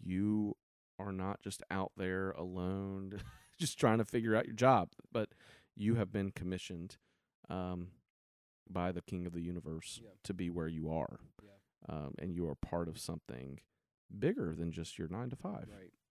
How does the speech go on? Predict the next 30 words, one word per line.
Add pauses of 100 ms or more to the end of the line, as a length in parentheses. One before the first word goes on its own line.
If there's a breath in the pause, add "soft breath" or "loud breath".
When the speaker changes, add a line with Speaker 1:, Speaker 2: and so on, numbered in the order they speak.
(160)
Speaker 2:
Yeah,
I
think
for
me,
that's
kind
of
the
thing
that
I'm
still
trying
to, (960)
I'm
praying
that
I
continue
to
grow
in.
It's
just
the
recognition
that
as
believers,